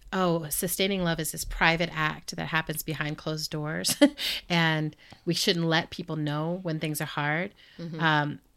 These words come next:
Speaker 1: or we only tell our friends, like, "This shit is hard," and we complain to our friends about it, but we don't actually get help from experts who are like,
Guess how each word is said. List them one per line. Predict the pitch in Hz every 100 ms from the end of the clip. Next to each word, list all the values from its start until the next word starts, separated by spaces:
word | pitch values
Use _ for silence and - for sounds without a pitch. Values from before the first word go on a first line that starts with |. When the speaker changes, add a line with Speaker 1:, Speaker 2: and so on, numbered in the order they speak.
| -
Speaker 1:
or | 185 185
we | 175 175
only | 180 180
tell | 175 170 156
our | 151
friends, | - 156 151 175 185
like, | 160 -
"This | 175
shit | 170 170
is | 160
hard," | - 151 160 180
and | 175
we | 165
complain | - 147 - 208 220
to | -
our | 156
friends | - 147 151
about | 156 151 147
it, | 147
but | -
we | 160
don't | 156 185 185
actually | 180 175 -
get | 160 165
help | - 160
from | - - -
experts | 160 - 143 -
who | 156
are | 151
like, | 156 151